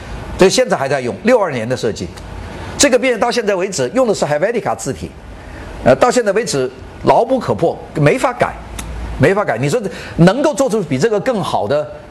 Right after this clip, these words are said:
这个 logo 吗？很难了，就是你再要，要往，要往前走一步，那没什么可能。他因为把所有的可能性都用了。他为美国的平面设计学院杂志做的一个封面设计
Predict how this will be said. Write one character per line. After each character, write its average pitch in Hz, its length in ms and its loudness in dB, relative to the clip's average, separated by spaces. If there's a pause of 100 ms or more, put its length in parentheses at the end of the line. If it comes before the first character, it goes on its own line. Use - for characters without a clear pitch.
(200)
这 220 160 6
个 170 80 6
logo 175 300 2
吗？ 131 100 -2
很 127 200 -6
难 117 160 -2
了， 143 120 -6 (140)
就 180 100 2
是 180 120 2
你 135 120 -2
再 196 140 0
要， 175 340 -2
要 208 80 -2
往， 208 200 -2
要 247 120 2
往 131 160 -2
前 180 220 0
走 - 160 -4
一 139 80 -2
步， 127 160 -6 (260)
那 226 80 4
没 240 140 6
什 240 100 0
么 247 60 0
可 247 220 0
能。 123 200 -2 (400)
他 254 120 2
因 277 120 2
为 269 80 2
把 165 140 0
所 214 300 -2
有 254 100 -2
的 160 80 -2
可 120 160 -4
能 123 140 -4
性 170 120 -4
都 156 80 0
用 156 200 -2
了。 78 60 -12 (1400)
他 247 140 4
为 240 240 2
美 165 180 0
国 180 160 0
的 185 240 0 (160)
平 160 240 0
面 254 160 0
设 202 140 0
计 151 100 -6
学 143 140 -2
院 160 120 -2
杂 123 320 0
志 202 220 -2 (420)
做 190 200 6
的 117 220 2
一 151 120 0
个 143 80 0
封 175 160 0
面 151 160 -2
设 123 180 0
计 107 240 -6